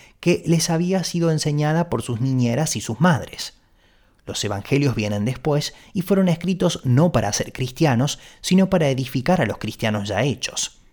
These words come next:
El Jesús histórico, pues, por peligroso que pueda parecer para nosotros en alguna ocasión particular, debe ser siempre estimulado.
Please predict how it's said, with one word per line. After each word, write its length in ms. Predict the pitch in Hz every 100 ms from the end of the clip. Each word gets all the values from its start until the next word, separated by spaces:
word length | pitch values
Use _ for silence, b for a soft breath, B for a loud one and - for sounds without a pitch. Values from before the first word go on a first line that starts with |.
| _ _ _ _ _ _ b b b
El 180 | 127 113
Jesús 400 | - - 180 -
histórico, 640 | - - 107 101 - 127
pues, 380 | 110 104 117 - B B B _
por 320 | 139 135 -
peligroso 760 | - 151 135 127 175 175 110 95
que 100 | 101
pueda 380 | - 165 160 -
parecer 680 | 107 98 - 160 95 - _ _
para 220 | - 98 95
nosotros 720 | 92 - 156 - - - -
en 140 | 117
alguna 480 | 107 101 147 156 -
ocasión 600 | - 113 107 - 160 147 107
particular, 720 | 98 107 - 170 123 123 127 B B -
debe 240 | 170 202
ser 180 | - 180
siempre 460 | - 196 196 190 165
estimulado. 680 | - 127 110 90 - -